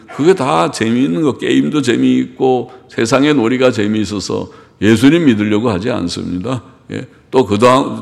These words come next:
더, 더더욱이 거기에 모든 음란물들에 물들어 버리면은 그 다음에는 더 하나님과 멀어집니다.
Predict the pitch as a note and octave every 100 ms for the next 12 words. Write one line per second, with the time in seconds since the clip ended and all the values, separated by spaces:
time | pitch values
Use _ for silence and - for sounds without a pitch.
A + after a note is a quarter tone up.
0 | - - G2+ - F#2+ G2+ A2+ C3 D#3+ C3+
1 | G#2+ D3+ C#3+ B2+ - - G2+ A#2 D3 D#3
2 | C#3+ E3 E3+ E3 D3 B2+ A2+ B2+ C#3 D3+
3 | - - A2 B2+ C#3+ D#3 C#3 G#2 F#2+ G2+
4 | G#2+ G#2 F#2+ F2+ - _ - A2 G#2 A#2
5 | C#3 B2+ A2+ C3 C3+ C3+ C3 C3+ C3+ F#2
6 | F#2+ D#2+ D#2+ E2 - A2